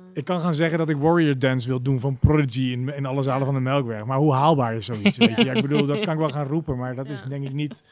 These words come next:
Speaker 2: Ik ben wel
Speaker 1: daar
Speaker 2: fan
Speaker 1: is
Speaker 2: van, van Moderat, weet je wel, maar dat is niet eens heel onhaalbaar. Maar zoiets, dat zou natuurlijk wel
Speaker 1: Ja, dat, dat zou kunnen, maar dat, is dat een droomline-up? Nou, ik denk
Speaker 2: Nee.
Speaker 1: eerder vind ik het mooier om een goed programma neer te zeggen met een goede balans erin. En dat is m-,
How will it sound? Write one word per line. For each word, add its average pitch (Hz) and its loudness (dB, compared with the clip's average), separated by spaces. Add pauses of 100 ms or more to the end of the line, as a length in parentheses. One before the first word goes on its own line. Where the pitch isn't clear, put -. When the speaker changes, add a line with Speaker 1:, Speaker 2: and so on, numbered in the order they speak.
(260)
Speaker 2:
Ik 185 -20
ben 226 -18
wel 208 -14
Speaker 1:
daar 147 -6
Speaker 2:
fan 160 -2
Speaker 1:
is 156 -8
Speaker 2:
van, 233 -12
van 226 -18
Moderat, 214 -16
weet 175 -20
je 208 -18
wel, 208 -18
maar 190 -18
dat 175 -20
is - -20
niet 185 -20
eens 175 -20
heel 185 -20
onhaalbaar. 185 -20
Maar 208 -20 (460)
zoiets, 240 -12
dat 190 -18
zou 190 -18
natuurlijk 185 -20
wel 180 -20
Speaker 1:
Ja, 202 4
dat, 143 -8
dat 147 -8
zou 151 -6
kunnen, 160 -6
maar 135 -8
dat, 143 -12
is 131 -12
dat 135 -12
een 131 -12
droomline-up? 131 -6
Nou, 131 -14
ik 135 -14
denk 131 -10
Speaker 2:
Nee. - -20
Speaker 1:
eerder 143 -6
vind 131 -14
ik 127 -12
het 120 -10
mooier 127 -10 (260)
om 127 -16
een - -18
goed 139 -12
programma 131 -10
neer 127 -10
te 120 -14
zeggen 123 -10
met 123 -10
een 127 -12
goede 135 -6
balans 123 -8
erin. 123 -12 (240)
En 117 -16
dat 135 -10
is 123 -12
m-, 123 -10